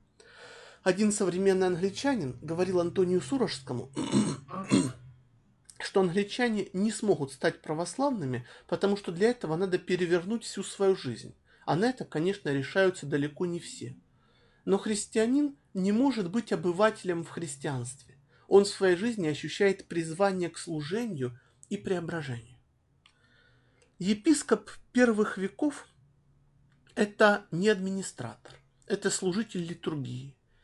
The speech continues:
Где епископ сам служить не мог, там он ставит священников. Диаконы тогда тоже ощущали себя служителями бедных, хозяйственниками, но тоже для всех, слуги для всех.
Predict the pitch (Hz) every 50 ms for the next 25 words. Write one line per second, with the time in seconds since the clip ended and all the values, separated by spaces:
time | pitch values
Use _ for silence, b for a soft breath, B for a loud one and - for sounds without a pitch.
0 | b b b 156 143 165 196 226 226 220 214 247 247 - - - 196 185 - -
1 | - 220 214 208 202 - - 190 185 180 202 196 202 - 190 196 208 240 285 285
2 | 269 - B B B B B - 240 240 247 233 208 - - - 220 214 208 208
3 | - - 202 202 196 - - - - 127 117 113 113 117 127 - - - - _
4 | b b b b b - 143 147 190 214 220 214 - 180 170 165 165 180 170 170
5 | 185 180 - 233 220 165 135 120 120 - 135 - - 175 160 147 - - 160 147
6 | 160 156 - - 170 180 175 196 208 - - 160 156 151 151 143 139 135 156 185
7 | 196 185 165 143 131 - B B B B B B - - 156 151 139 143 170 190
8 | 208 208 208 - - 160 151 143 139 - 135 127 127 123 117 b b b b -
9 | 165 180 180 - - 254 262 226 214 220 220 208 - - _ - 156 147 190 196
10 | 185 - - - - 85 127 - - - - - 233 269 233 202 190 165 151 151
11 | 147 131 123 - - - - - - - -